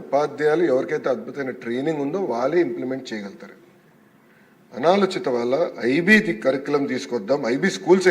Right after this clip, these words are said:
ఏర్పాటు చేద్దామని ఐదు కోట్ల రూపాయలు ఒక ప్రాథమిక రిపోర్ట్ కోసం ఐదు కోట్ల రూపాయలు ఖర్చు పెట్టారు అధ్యక్ష. అధ్యక్ష, ఇంకో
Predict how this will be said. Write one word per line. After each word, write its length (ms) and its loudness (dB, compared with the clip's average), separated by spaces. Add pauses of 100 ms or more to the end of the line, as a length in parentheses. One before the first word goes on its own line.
ఏర్పాటు 320 2
చేద్దామని 320 0 (460)
ఐదు 140 0 (100)
కోట్ల 320 -2
రూపాయలు 320 -2
ఒక 100 -2 (180)
ప్రాథమిక 680 2 (180)
రిపోర్ట్ 400 2 (100)
కోసం 260 4 (1600)
ఐదు 180 -2
కోట్ల 280 -6
రూపాయలు 320 0 (380)
ఖర్చు 260 -10
పెట్టారు 300 -20
అధ్యక్ష. 200 -20 (1120)
అధ్యక్ష, 420 -6
ఇంకో 120 2